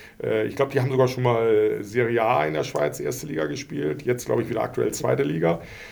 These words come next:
Äh, und der war im Winter gekommen und war im Mai, obwohl er ja nur die Halbserie, die Rückserie gespielt hat, war er Torschützenkönig in der Liga geworden.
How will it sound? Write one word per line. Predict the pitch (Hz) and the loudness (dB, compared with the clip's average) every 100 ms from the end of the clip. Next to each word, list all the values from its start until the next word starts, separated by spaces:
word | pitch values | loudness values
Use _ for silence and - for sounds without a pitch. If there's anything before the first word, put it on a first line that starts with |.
| - - - | -18 -14 -4
Äh, | 131 127 123 | 0 2 2
und | 139 135 127 | 2 0 4
der | 135 | 6
war | 143 165 | 6 4
im | 151 139 | 4 0
Winter | 135 294 - 240 | 2 2 4 4
gekommen | 233 - 190 185 156 - | 4 4 4 6 6 4
und | 151 131 | 0 6
war | 147 165 | 6 6
im | 143 139 | 2 4
Mai, | 151 160 151 - | 6 8 8 6
obwohl | 131 135 156 | 4 2 8
er | |
ja | 147 | 8
nur | 131 | 8
die | 123 | 4
Halbserie, | 135 165 - 113 113 120 120 | 4 2 0 2 2 2 0
die | 117 | 0
Rückserie | 151 - 120 110 | -4 0 0 0
gespielt | 98 127 | -2 -2
hat, | 120 | 4
war | 131 | 4
er | 127 | 4
Torschützenkönig | 175 - 131 131 127 135 135 | 0 0 -6 -6 -2 0 0
in | 135 | 2
der | 127 | 2
Liga | 165 117 | 4 2
geworden. | 110 101 101 | 2 4 6